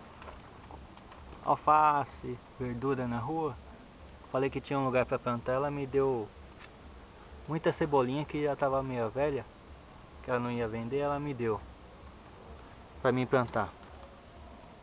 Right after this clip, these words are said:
Aí eu coloquei trinta e oito pé de cebolinha.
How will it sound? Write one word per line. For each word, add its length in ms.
Aí 160
eu 120
coloquei 380
trinta 300
e 100
oito 480
pé 120
de 120
cebolinha. 680